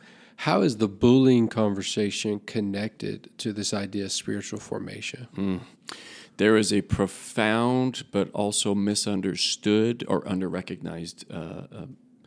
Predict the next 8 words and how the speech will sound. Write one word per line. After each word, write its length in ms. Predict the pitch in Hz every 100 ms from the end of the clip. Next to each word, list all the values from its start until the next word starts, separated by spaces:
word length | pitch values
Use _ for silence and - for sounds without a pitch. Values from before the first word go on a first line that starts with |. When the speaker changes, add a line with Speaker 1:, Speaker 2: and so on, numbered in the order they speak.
| - - -
Speaker 2:
connection. 460 | - 90 85 82 85 - - - - - - -
And 160 | 101 101
that 140 | 101
connection 500 | 113 107 117 - 107
comes 360 | - 98 98 -
through 200 | 95 92
spiritual 680 | - - 95 95 95 - -
courage. 580 | - 104 92 101 -